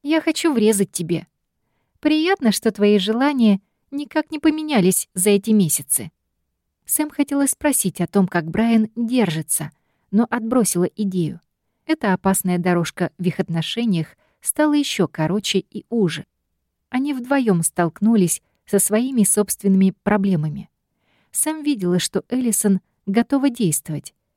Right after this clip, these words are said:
но что касается Брайана, «Эванс говорил тебе о своей тёте?» «Да». Голос Эллисон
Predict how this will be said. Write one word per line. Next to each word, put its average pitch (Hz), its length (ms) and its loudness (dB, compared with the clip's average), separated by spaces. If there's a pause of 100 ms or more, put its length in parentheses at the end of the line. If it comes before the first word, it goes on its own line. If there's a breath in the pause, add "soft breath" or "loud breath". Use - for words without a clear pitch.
(220)
но 185 120 2
что 196 200 -2
касается 180 580 0
Брайана, 180 580 2 (920)
«Эванс 214 520 2 (200)
говорил 220 480 2
тебе 170 400 -2 (320)
о 208 80 -4
своей 214 320 2
тёте?» 165 460 -4 (920)
«Да». 240 320 0 (640)
Голос 190 460 2
Эллисон 175 540 -2